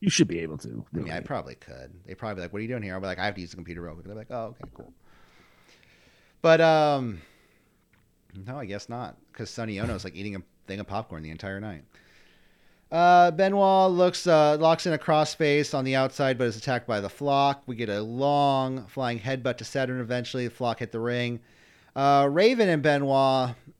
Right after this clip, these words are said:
Speaker 2: go face to face, and then th-, with the help of Hammer, the former Van Hammer, Raven hits a double arm D D T to Benoit, which he wasn't medically cleared, so I don't know why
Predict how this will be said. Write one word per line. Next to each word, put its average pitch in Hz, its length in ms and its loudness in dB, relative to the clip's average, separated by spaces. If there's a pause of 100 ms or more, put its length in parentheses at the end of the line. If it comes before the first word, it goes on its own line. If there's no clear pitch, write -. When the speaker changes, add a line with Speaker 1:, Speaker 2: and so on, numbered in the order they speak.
(300)
Speaker 2:
go 127 180 2
face 135 320 -2
to 127 80 -4
face, 123 400 -2
and 117 100 -6
then 110 420 -6
th-, 101 100 -12
with 110 120 -10
the 107 80 -8
help 123 220 -4
of 101 100 -6
Hammer, 170 800 4 (400)
the 113 100 -10
former 120 380 -6
Van 101 240 -6
Hammer, 90 340 -12 (480)
Raven 113 280 0
hits 117 200 -6
a 113 60 -6
double 113 360 -4
arm 110 360 -4
D 110 160 -10
D 107 100 -8
T 107 220 -12
to 107 80 -10
Benoit, 104 640 -6 (380)
which 104 160 -12
he 139 60 -6
wasn't 180 220 -6
medically 110 320 -8
cleared, 92 380 -12
so 90 120 -16
I 92 40 -10
don't 95 120 -10
know 90 140 -12
why 85 360 -10